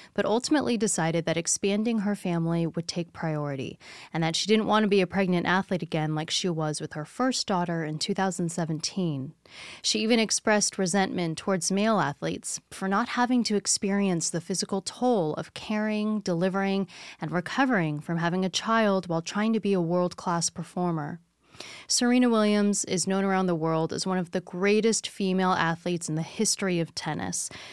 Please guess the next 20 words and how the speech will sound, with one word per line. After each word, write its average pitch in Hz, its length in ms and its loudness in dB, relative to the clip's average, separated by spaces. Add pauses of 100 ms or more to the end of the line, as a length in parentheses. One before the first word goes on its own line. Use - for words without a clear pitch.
She's - 240 0
been 185 160 2
playing 208 460 2
for 208 200 -2
decades, 175 680 0
having 170 260 0
won 170 180 0
her 175 120 -2
first 240 500 0
U 214 120 2
S 202 180 2
Open 175 400 0
in 160 200 -2
nineteen 208 400 0
ninety-nine 170 680 2
at 165 160 -4
the 160 120 -6
age 196 280 -2
of 180 160 -4
seventeen. 175 960 -2